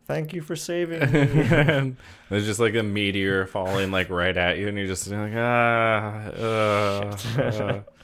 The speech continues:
Speaker 2: Do I dive in front of the meteor? <laughs> No. Let it, let it hit the civilian.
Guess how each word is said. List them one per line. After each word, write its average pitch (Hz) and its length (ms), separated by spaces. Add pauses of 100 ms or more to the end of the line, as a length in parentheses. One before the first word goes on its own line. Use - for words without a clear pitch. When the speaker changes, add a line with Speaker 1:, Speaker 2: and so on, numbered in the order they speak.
(460)
Speaker 2:
Do 98 80
I 98 120
dive 92 340
in 92 100
front 92 200
of 87 60
the 92 60
meteor? 90 460
<laughs> 127 260
No. 104 400 (520)
Let 98 160
it, 82 140
let 90 160
it 76 100
hit 73 120
the 78 80
civilian. - 520